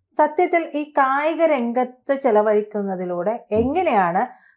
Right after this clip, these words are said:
Speaker 1: നമ്മുടെ ജി ഡി പിയിൽ വ്യത്യാസം ഉണ്ടാകുന്നത്?
Speaker 2: ഉം.
Speaker 1: എങ്ങനെയാണ്, എന്താണ് ഈ മാസ്റ്റർ പ്ലാൻ?
Speaker 2: ഉം, ഒരു, ഒരു രാജ്യത്തിന്റെ ജി ഡി പി എന്ന് പറയുന്നത് അതിന്റെ വ്യവസായ മേഖലയെ മാത്രം ആശ്രയിച്ചല്ലല്ലോ.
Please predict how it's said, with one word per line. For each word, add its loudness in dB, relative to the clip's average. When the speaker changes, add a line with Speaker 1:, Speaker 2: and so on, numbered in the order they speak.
Speaker 1:
നമ്മുടെ 2
ജി -4
ഡി 0
പിയിൽ 0
വ്യത്യാസം 0
ഉണ്ടാകുന്നത്? 0
Speaker 2:
ഉം. -8
Speaker 1:
എങ്ങനെയാണ്, 0
എന്താണ് -2
ഈ -10
മാസ്റ്റർ -4
പ്ലാൻ? -10
Speaker 2:
ഉം, -6
ഒരു, 2
ഒരു -2
രാജ്യത്തിന്റെ 0
ജി -4
ഡി 2
പി -2
എന്ന് 0
പറയുന്നത് -2
അതിന്റെ -4
വ്യവസായ 0
മേഖലയെ -4
മാത്രം -4
ആശ്രയിച്ചല്ലല്ലോ. -8